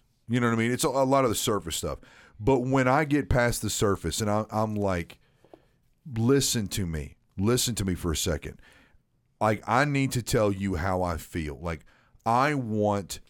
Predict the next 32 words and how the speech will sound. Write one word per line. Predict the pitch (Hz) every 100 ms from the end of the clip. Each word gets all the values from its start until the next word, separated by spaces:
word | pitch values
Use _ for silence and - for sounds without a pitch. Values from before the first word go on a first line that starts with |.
| _
to | - 98
spend | - - 104 92 87 82 - _ _ -
time | 101 95 92 80
with | 76 69
you. | 67 - _ _ _ _ _
I | 104 113 135
want | 123 107 98 107 110 117 - - - _ _ _
to, | - 123 101 95 -
like, | 104 92 87 -
think | - - - 123 127 123 -
about | 101 95 90 -
a | 95
future | - - - - 117 107 104 95
with | 82 73
you," | 73 69 104
or, | 98 98
or, | 131 113
like, | 113 123 110
especially, | 110 - 143 135 -
like, | 117 110
in | 104
a | 90
relationship | 87 87 92 101 117 110 131 135
or | 123
something. | - 143 147 139 135 _ _ _ _ _ _ -
Man, | 90 98 104 98 85 92
you | 127
want | 139 135
to | 120
talk | 135 110 104
about | 104 92
not, | 90 101 101